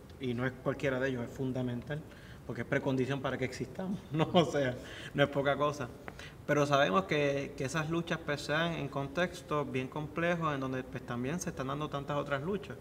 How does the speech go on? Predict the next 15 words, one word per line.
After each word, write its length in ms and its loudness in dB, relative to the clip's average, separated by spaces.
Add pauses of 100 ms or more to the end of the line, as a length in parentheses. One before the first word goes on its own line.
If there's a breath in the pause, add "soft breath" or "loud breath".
(560 loud breath)
¿no? 160 0
Por 140 4
ejemplo, 400 2
el, 100 0
el 140 -2
hecho 260 -2
de 120 0
que, 220 0
o 580 -10
sea, 80 -4
cuando 200 2
tú 120 -6
planteas 420 2
la, 120 0 (120)
la, 400 -2